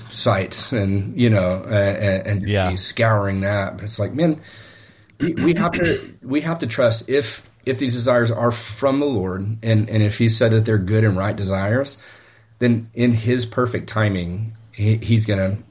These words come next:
Speaker 1: he's gonna bring that to fruition if it's for him.
Speaker 2: Yeah.
Speaker 1: If not, if we don't get that on this side of heaven,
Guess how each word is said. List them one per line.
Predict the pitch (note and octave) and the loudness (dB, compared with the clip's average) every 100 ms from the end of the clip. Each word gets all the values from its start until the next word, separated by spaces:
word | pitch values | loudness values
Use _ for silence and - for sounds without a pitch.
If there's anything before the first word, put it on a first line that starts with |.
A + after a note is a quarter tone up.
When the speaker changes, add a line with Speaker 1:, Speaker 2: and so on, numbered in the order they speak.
| - | -2
Speaker 1:
he's | A2+ | 2
gonna | A2 G#2+ | 2 2
bring | G#2+ | 2
that | G2+ | 0
to | F#2+ | -4
fruition | - G#2+ G#2+ E2 - - - - | -2 0 0 -6 -10 -20 -20 -10
if | C#3+ D3+ | -6 -2
it's | C#3+ - | -2 -2
for | C#3+ D3+ | -2 0
him. | C#3 | 0
Speaker 2:
Yeah. | F2 E2 - _ - | -2 -4 -10 _ -2
Speaker 1:
If | F3 E3+ | -2 0
not, | - F#3+ D3 D3 _ - | -2 0 -2 -4 _ -6
if | A2+ A2+ | -4 -4
we | |
don't | C#3 F3 G#2 | -2 -4 -4
get | C#3 E3 | -6 0
that | B2 | 0
on | A2+ G#2 | 0 -2
this | A2 | -2
side | B2+ A2 | 0 -2
of | |
heaven, | G2+ B2+ G#2+ G2 G#2+ | -2 -4 -4 -6 -10